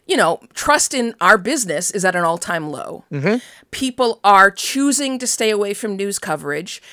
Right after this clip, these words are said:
Speaker 1: and the W H O has found that one of the reasons they choose to stay away from it is because it causes anxiety and literally causes depression and
Speaker 2: Mm-hmm.
Speaker 1: physiological symptoms. I think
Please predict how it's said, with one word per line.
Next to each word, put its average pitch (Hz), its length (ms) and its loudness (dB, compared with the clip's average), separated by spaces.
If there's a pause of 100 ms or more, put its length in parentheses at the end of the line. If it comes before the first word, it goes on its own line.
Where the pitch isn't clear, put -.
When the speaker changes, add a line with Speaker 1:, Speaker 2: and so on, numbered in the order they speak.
(240)
Speaker 1:
and 196 280 2
the 202 80 -4
W 180 340 0
H 175 280 -2
O 208 480 0
has 196 220 -6
found 165 460 -4
that - 200 -2
one 180 180 -2
of 208 60 -2
the 190 80 -6
reasons 185 320 -6
they 175 120 -4
choose 185 280 -8
to 185 80 -12
stay 175 200 -4
away 185 240 -4
from 185 240 -6
it 165 140 -6
is 165 120 -8
because 170 460 -8
it 175 140 -12
causes 170 400 -6
anxiety 160 640 -6
and 180 180 -4
literally 247 580 -2
causes 214 520 -4 (260)
depression 233 680 -4
and 190 140 -8
Speaker 2:
Mm-hmm. - 160 -10
Speaker 1:
physiological 262 800 0
symptoms. - 680 -8 (840)
I 269 220 0
think - 540 -6